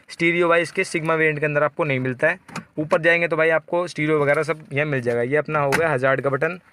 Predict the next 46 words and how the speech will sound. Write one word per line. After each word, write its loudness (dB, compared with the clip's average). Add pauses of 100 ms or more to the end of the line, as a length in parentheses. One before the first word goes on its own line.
(160)
automatic 0
climate 0
control 0
आपको -2 (560)
base 2
model 2
के 0
अंदर 0
यहाँ 2
मिल -2
जाएगा। -2 (480)
और 2
ये 4
आप 2
देख 2
रहे 4
हो 0 (240)
idle 4
start 2
stop 0
और 2
attraction 0
वगैरह 2
के 2
आपको -4
एक -8
बार -2
यहाँ 0
control -2
आपको -4
नहीं -2
दिखेंगे, -4 (120)
ये -8
सब -4
housing -4
वगैरह 0
दी -8
हुई -2
है। -2 (320)
ये 0
अपने -2
headlight -2 (460)
का 0
हो 2
गया -2
यहाँ -2